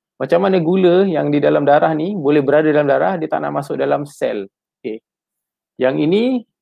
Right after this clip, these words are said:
saya tak tahu boleh nampak ke tidak. Anggap boleh nampak je lah. Okey. Yang ini, yang warna purple ni gula. Gula dalam darah. Ha, letak je sini. Sekejap, eh. Okey, boleh.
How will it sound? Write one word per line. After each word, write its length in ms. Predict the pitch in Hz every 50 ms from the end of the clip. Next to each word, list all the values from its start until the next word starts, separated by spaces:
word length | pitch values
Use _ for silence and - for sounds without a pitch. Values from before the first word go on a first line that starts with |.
| _ _ _ _ _ _ _ _ _
saya 160 | - - -
tak 80 | - 123
tahu 80 | 127 123 127
boleh 80 | 127 123
nampak 320 | 135 139 - - - -
ke 80 | - 135
tidak. 160 | 117 117 - - _ _ _ _ _ _ _ _ _ _ _ -
Anggap 240 | 127 135 135 147 -
boleh 160 | 131 139 143
nampak 320 | 143 151 135 - - -
je 80 | 151 151
lah. 320 | 147 123 135 175 196 190 - _ _ _ _
Okey. 240 | _ 123 110 104 - _ _ _ _ _ _ _ _ _ _ _ _ _ _ _ _ _ _ -
Yang 80 | 123 135 175
ini, 60 | 220 233 214
yang 80 | 180 160
warna 240 | 156 156 160 165 160
purple 400 | - - 151 - 180 180 180 202
ni 160 | 220 208 165
gula. 320 | 139 139 131 127 120 113 117 - _ _
Gula 320 | _ _ 117 120 127 139
dalam 320 | 131 127 123 127 127 120
darah. 320 | 117 117 127 165 196 190 - _ _ _
Ha, 160 | 117 110 -
letak 240 | - - - 110 120
je 80 | - -
sini. 120 | 113 - _ _
Sekejap, 240 | 110 - - - 143
eh. 80 | 170 170 _ 190 196 196 _ _ _ _ _ _ _ - 139
Okey, 240 | 139 139 127 127
boleh. 320 | 127 127 131 117 120 123